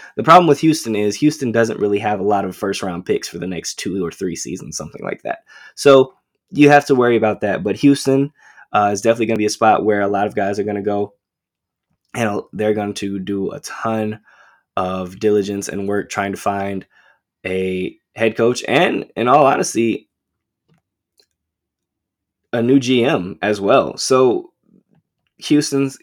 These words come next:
Houston has their thing. Uh, the Atlanta Falcons, obviously, um, Dan Quinn has been fired, and, you know, you have that situation where, okay, what do you do there?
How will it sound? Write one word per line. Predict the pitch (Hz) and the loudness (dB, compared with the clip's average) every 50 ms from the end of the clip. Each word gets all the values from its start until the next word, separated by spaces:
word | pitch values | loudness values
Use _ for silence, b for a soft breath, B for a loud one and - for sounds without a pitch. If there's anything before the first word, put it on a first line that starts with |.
| _ | _
Houston | _ - 139 131 131 - 123 123 | _ -4 -2 -2 -2 -2 -2 -2
has | 127 120 117 113 | 0 0 0 0
their | 120 120 | 0 -2
thing. | 117 - 123 120 120 120 117 113 - B B B B B B - | -2 -2 -4 -2 -2 -2 -4 -6 -10 B B B B B B -2
Uh, | - 101 101 101 101 98 98 | 0 2 2 2 2 2 0
the | 98 107 107 | 0 2 2
Atlanta | 107 - - 107 113 120 117 110 | 2 2 0 0 0 0 0 0
Falcons, | - - 107 117 117 - 131 127 131 - - b b b b b b b _ | 0 2 2 2 2 2 -2 -2 -4 -6 -12 b b b b b b b _
obviously, | - 110 110 87 101 101 - 101 104 104 101 98 101 - _ _ _ _ - | -2 -2 0 0 -2 -2 -2 0 0 0 0 -2 -4 -10 _ _ _ _ -6
um, | 101 98 95 95 92 92 92 92 92 _ _ _ _ _ _ _ _ _ _ _ _ _ _ _ _ _ _ _ _ _ _ _ _ _ - - | -4 -4 -2 -4 -4 -6 -8 -10 -12 _ _ _ _ _ _ _ _ _ _ _ _ _ _ _ _ _ _ _ _ _ _ _ _ _ -12 -2
Dan | 101 117 113 113 110 107 | 0 0 2 2 0 -2
Quinn | - 120 117 117 113 110 - - _ _ _ _ | -2 -2 0 0 -2 -4 -6 -10 _ _ _ _
has | - - 107 110 104 | -6 -2 -2 -2 -2
been | 95 113 107 101 | -2 -4 -4 -4
fired, | - - 107 107 110 107 107 107 110 - - b b b 156 b b b _ _ - | -2 0 2 2 2 2 2 2 0 -2 -4 b b b -20 b b b _ _ -6
and, | 104 104 107 104 104 104 104 107 104 104 107 104 - - _ _ _ _ _ _ _ _ _ _ _ _ | -4 -2 -2 -2 -2 -4 -4 -4 -4 -6 -6 -8 -10 -16 _ _ _ _ _ _ _ _ _ _ _ _
you | - 104 | -8 -6
know, | 104 104 104 | -4 -4 -2
you | 104 107 110 | -2 0 2
have | 113 117 113 107 | 2 2 2 4
that | 107 117 120 - | 4 2 2 2
situation | - 113 107 - 107 107 107 110 - 113 110 | 0 -4 -2 0 2 2 2 2 0 -2 -2
where, | 107 107 104 107 107 107 - - | 0 0 2 2 0 -2 -2 -2
okay, | 107 110 107 110 101 101 107 | -4 -2 -2 -2 -2 0 0
what | 101 107 107 | 0 0 0
do | 107 | 0
you | 107 107 107 | 0 -2 -2
do | 101 110 107 104 | -2 -4 -4 -4
there? | 101 107 117 123 120 107 85 80 95 98 113 | -4 -4 -2 0 0 0 0 -2 -4 -8 -12